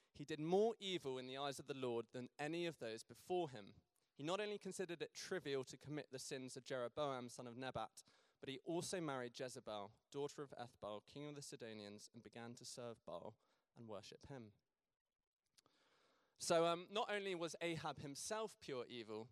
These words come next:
but his wife Jezebel was just as bad, if not worse. She and Ahab had married,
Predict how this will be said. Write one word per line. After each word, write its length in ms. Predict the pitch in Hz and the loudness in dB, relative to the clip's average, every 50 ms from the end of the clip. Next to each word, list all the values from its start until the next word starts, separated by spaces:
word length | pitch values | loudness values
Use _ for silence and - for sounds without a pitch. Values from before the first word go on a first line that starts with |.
| _ _ _ | _ _ _
but 80 | 139 | -8
his 140 | 131 131 120 | -8 -6 -4
wife 300 | 131 147 147 147 151 - _ | -2 0 0 0 -2 -4 _
Jezebel 600 | - 147 139 - 131 107 120 113 110 107 110 98 90 | -4 -4 -4 -4 -8 _ -8 -6 -6 -6 -8 -10 -12
was 180 | 113 117 - | -14 -14 -14
just 380 | _ - 151 147 160 - - - | _ -10 -10 -10 -10 -10 -16 -16
as 100 | 160 143 | -18 -18
bad, 420 | _ - 113 101 101 104 95 - _ - | _ -8 -6 -6 -6 -6 -10 -12 _ -20
if 140 | 117 _ - | -20 _ -16
not 160 | 113 113 117 _ | -16 -16 -16 _
worse. 600 | 123 139 160 156 113 101 - - - - - - _ - _ _ _ _ _ _ _ _ _ | -6 -4 -2 0 -2 -2 -4 -8 -10 -10 -10 -12 _ -20 _ _ _ _ _ _ _ _ _
She 440 | - - - - 208 214 226 233 | -2 0 2 2 4 4 4 2
and 200 | 220 175 180 170 - | 2 2 0 2 2
Ahab 360 | 170 170 156 143 139 127 - | 2 0 2 0 -2 -4 -6
had 100 | 135 117 | -6 -6
married, 500 | 127 135 143 147 151 160 190 233 262 - | -2 0 2 2 2 2 0 -2 -4 -6